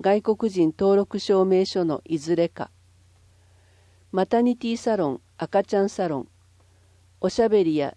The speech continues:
情報交換をしましょう。気軽にお立ち寄りください。二十日水曜、午前九時から十一時。出入り自由。対象、妊婦、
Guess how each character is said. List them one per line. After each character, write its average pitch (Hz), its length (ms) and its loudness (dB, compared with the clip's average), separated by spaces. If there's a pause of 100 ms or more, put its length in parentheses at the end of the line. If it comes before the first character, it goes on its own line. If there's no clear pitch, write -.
情 202 260 2
報 220 240 2
交 233 240 4
換 170 180 -2
を 143 120 -2
し - 160 -10
ま 147 140 -2
し - 180 -10
ょ 143 240 -8
う。 - 40 -20 (600)
気 196 160 -8
軽 214 240 2
に 208 240 -4
お - 80 -4
立 196 180 -2
ち - 160 -6
寄 196 100 4
り 185 120 -2
く - 80 -6
だ 175 140 0
さ 170 220 -6
い。 - 120 -10 (1040)
二 196 160 -6
十 - 140 -20
日 202 280 -2
水 208 380 -8
曜、 170 280 0 (220)
午 226 200 4
前 185 220 0
九 214 140 -8
時 190 160 -6
か 147 140 -6
ら 131 240 -6
十 196 280 -2
一 190 300 -8
時。 139 220 -12 (600)
出 233 200 2
入 208 80 0
り 165 80 -4
自 143 180 -10
由。 160 340 -2 (760)
対 214 220 2
象、 185 460 0
妊 185 280 -2 (100)
婦、 - 180 -6